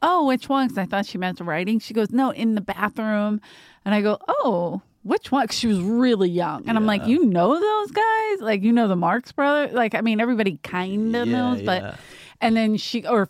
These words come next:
Speaker 1: Fanny Brice, you know what I mean? I'm like, "That's,"
Speaker 2: Yeah.
Speaker 1: and, or Joey Brown, that's who you're, that your favorite comic?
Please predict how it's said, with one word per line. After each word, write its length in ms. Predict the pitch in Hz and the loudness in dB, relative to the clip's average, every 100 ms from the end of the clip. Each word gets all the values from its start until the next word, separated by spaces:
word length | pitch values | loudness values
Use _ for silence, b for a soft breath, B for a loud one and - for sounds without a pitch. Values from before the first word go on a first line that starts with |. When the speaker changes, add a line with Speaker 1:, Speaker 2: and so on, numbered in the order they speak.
| - | 0
Speaker 1:
Fanny 280 | 220 226 208 | 0 2 0
Brice, 600 | 175 175 185 247 247 - | 0 2 2 2 0 0
you 120 | 220 | 2
know 80 | 226 | 2
what 100 | 220 | 2
I 60 | |
mean? 140 | 220 233 | 2 2
I'm 80 | 247 | 0
like, 180 | 254 262 | -2 0
"That's," 280 | 254 - - | -2 -2 -10
Speaker 2:
Yeah. 380 | 392 403 85 82 B 156 B | -6 -4 -6 -8 B -18 B
Speaker 1:
and, 340 | 247 233 226 - | 2 2 2 2
or 180 | 196 180 | 2 4
Joey 320 | 220 220 208 | 2 4 2
Brown, 480 | 196 185 208 262 240 | 2 2 4 2 2
that's 220 | 220 - | 0 0
who 80 | 240 | 2
you're, 360 | 214 208 214 | 4 4 2
that 200 | 202 202 | 2 0
your 60 | 214 | 0
favorite 240 | 226 220 220 | 0 0 2
comic? 360 | 233 233 277 | 2 2 2